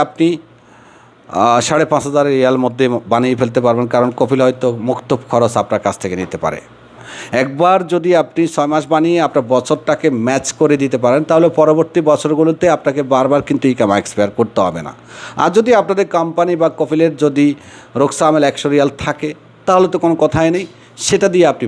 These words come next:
বানাবেন। যদি না থাকে তাহলে এই যে মধ্যখানে গ্যাপটা আছে সেটা আপনি তিন মাস অথবা ছয় মাসের ইকামা বানিয়ে গ্যাপটা পূরণ করে নিলে পরবর্তী বছরগুলোতে আপনাকে কোনো ঝামেলার মধ্যেই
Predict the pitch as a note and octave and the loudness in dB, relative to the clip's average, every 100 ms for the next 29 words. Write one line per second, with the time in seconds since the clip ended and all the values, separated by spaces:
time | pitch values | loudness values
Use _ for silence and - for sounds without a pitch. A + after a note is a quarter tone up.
0 | G2+ F#2+ A#2 E3+ D3+ F#3 G3+ F#3+ F#3+ G3 | -4 -4 -4 -6 0 2 4 2 2 -2
1 | G#3 G#3 D#3+ C#3+ D3+ C#3+ C#3+ D3 D3 F#3+ | 0 2 4 4 4 2 2 2 0 2
2 | F#3 C#3+ C3+ - C#3 B2+ D3+ - D3 D3+ | 2 2 0 0 -2 -2 -6 -6 0 0
3 | D3 C#3+ - C3+ C#3 C#3+ C3 B2+ C3+ C#3+ | -2 -8 -6 -4 -2 -2 -2 -2 -2 -2
4 | - - - - E3+ E3 D3+ D#3 D3 C3+ | -6 -20 -8 0 2 2 2 0 -2 -6
5 | B2+ C3+ C3 B2 B2+ E3 F#3+ - - A#2 | -2 0 2 0 2 2 0 -4 -8 -2
6 | B2 - C3 D3+ D#3+ E3+ F3+ F#3 G#3 A3 | -2 0 -2 2 4 4 2 4 2 2
7 | G#3+ - - E3 E3+ E3+ F3+ D3+ C#3 E3 | -2 -8 0 2 2 0 -2 0 0 0
8 | D#3 F3 F3 G3 F#3 - - A#2+ A#2+ C3+ | 0 0 0 -2 -4 -8 -4 -4 -2 -2
9 | C#3 C#3 C#3+ C3+ A#2 A2+ A2 G#2 G2 C3 | -2 0 2 4 2 2 2 0 -2 -2